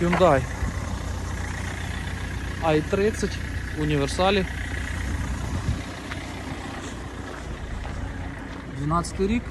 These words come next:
двісті вісімнадцять тисяч пробігу, один і шість дизель, ціна сім тисяч. Шкода А п'ять.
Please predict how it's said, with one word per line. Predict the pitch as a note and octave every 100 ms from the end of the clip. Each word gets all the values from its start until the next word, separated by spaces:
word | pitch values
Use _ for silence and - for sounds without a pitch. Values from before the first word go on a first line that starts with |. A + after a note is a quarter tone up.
| -
двісті | C#3+ F#3+ E3
вісімнадцять | E3 F#3 F3
тисяч | D#3+ F3
пробігу, | - A3+ G#3+ G3+ -
один | D#3+ E3+ E3
і |
шість | - D#3 E3
дизель, | A#3 G3+
ціна | F3 D#3 G3
сім | G3 - F#3+
тисяч. | - - - - - - - - - - - - - - - - - F3+ D3 - - - - - - - - - - - - - - - - - -
Шкода | - - F3+ D#3+ D3+
А | D#3+
п'ять. | E3 G#3+ A#3